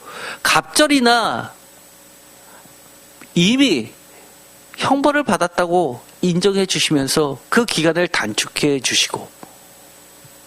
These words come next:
더 많은 은혜를 끼쳐 주셔서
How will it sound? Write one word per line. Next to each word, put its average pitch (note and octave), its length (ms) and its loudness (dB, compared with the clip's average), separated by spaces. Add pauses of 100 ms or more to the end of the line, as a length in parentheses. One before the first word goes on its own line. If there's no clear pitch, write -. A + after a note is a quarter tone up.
(680)
더 B3+ 400 4
많은 G#3 460 2 (1800)
은혜를 G#3 400 2
끼쳐 G#3 440 0
주셔서 D#3+ 520 -2